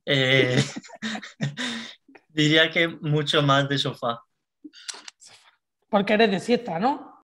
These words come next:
Speaker 1: Intento respetarla, sí.
Speaker 2: <laughs>
Speaker 1: Ojalá pudiese respetarla más.
Speaker 2: Las buenas costumbres no se pueden perder.
Speaker 1: <laughs> Exactamente.
Speaker 2: ¿Cada cuánto tiempo limpias tu casa?
Speaker 1: Te diría que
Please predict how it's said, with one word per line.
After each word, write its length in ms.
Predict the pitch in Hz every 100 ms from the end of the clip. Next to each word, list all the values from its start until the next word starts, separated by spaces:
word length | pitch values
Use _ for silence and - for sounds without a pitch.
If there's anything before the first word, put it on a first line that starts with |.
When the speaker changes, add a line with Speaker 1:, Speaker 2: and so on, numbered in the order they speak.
| _
Speaker 1:
Intento 1000 | 214 147 160 165 185 180 170 160 151 143
respetarla, 760 | 139 139 139 - 139 127 107
sí. 340 | - 131 123 _ _ _
Speaker 2:
<laughs> 300 | 277 - -
Speaker 1:
Ojalá 340 | 139 147 135 135
pudiese 420 | 135 131 - 123
respetarla 560 | 127 - 117 123 123
más. 240 | 117 113 - _ - - - - - - -
Speaker 2:
Las 140 | 202
buenas 240 | 196 247 254
costumbres 440 | 240 240 240 254
no 60 | 226
se 100 | 208
pueden 200 | 208 202
perder. 420 | 175 160 165 -
Speaker 1:
<laughs> 60 | -
Exactamente. 760 | 147 147 139 139 127 123 135 _ - 214 - - -
Speaker 2:
¿Cada 220 | 247 226
cuánto 280 | 226 247 294
tiempo 220 | 277 247
limpias 340 | 247 247 254 247
tu 140 | 262
casa? 540 | 220 196 202 185 175 - _ _ _ _ _
Speaker 1:
Te 80 | 123
diría 400 | 123 123 127 131
que 800 | 139 135 139 135 131 127 123